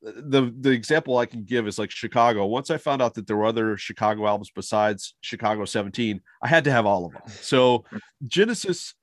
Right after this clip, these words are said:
was very much the same path, but for whatever reason, it took me a longer time. I don't know what it was, but it took me a while to find the proper appreciation for the Peter Gabriel era of the band. And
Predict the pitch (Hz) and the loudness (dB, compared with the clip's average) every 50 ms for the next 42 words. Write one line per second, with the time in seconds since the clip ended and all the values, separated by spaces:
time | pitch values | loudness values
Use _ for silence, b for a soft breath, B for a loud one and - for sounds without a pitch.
0 | _ _ _ - 175 160 143 131 117 147 196 214 196 180 180 170 170 - - - | _ _ _ 0 2 2 2 2 2 2 2 4 4 4 2 2 2 0 -6 -8
1 | - 127 - - - 151 160 160 165 143 139 143 143 147 170 175 170 - _ 151 | -8 -8 -8 -4 -2 -2 -2 -2 -2 -2 2 4 4 4 4 2 -2 -8 _ -12
2 | 143 - - 143 143 143 175 208 233 208 170 147 135 147 160 160 135 - 123 110 | -12 -6 -4 -4 -2 -2 -2 -2 -2 -4 -4 -6 -6 -6 -6 -8 -8 -8 -8 -8
3 | 95 - - 151 - _ 143 139 135 131 127 - - - 110 107 104 107 113 113 | -8 -10 -14 -18 -12 _ -4 -2 -2 -2 -2 -4 -6 -8 -8 -6 -4 -2 0 0
4 | 120 123 120 113 107 104 - - - 127 135 123 113 101 - - 135 165 175 160 | 0 -2 -2 -4 -4 -4 -4 -4 -2 -2 0 0 -2 -4 -4 -6 -6 -6 -6 -6
5 | 165 156 147 135 123 101 117 123 123 120 120 120 113 - 120 110 98 85 - - | -4 -4 -4 -4 -4 -2 0 2 2 2 2 0 -2 -4 -6 -6 -6 -8 -12 -16
6 | - _ - 151 143 135 131 127 b b b b b b b b b b _ - | -18 _ -6 -4 -2 -2 -2 -4 b b b b b b b b b b _ -4
7 | 120 110 110 117 123 123 120 120 - - 120 104 - - 117 120 117 117 117 117 | -2 2 4 4 6 6 4 2 0 -4 -8 -6 -4 -2 -2 0 0 0 -2 -4
8 | 110 107 - _ _ _ _ _ - 113 - - 120 120 113 123 113 101 - 120 | -6 -10 -16 _ _ _ _ _ -10 -8 0 2 2 2 2 0 -2 -2 -2 -4
9 | 117 104 - 113 107 104 - 107 98 - - 101 90 90 - - 123 110 107 92 | -4 -2 -2 -2 -2 -2 -4 -8 -10 -10 -8 -8 -8 -8 -6 -4 -2 -2 -2 -2
10 | - 113 110 110 101 101 95 92 - - 104 101 98 98 95 95 - - - 98 | -2 0 0 0 0 -2 -4 -4 -4 -4 -4 -2 0 0 0 -2 -4 -4 -6 -8
11 | 92 95 104 92 98 98 98 98 98 98 95 98 - _ - 107 104 104 101 98 | -6 -8 -8 -6 -6 -4 -4 -4 -6 -8 -8 -12 -14 _ -10 -8 -6 -6 -6 -8
12 | 92 92 | -10 -12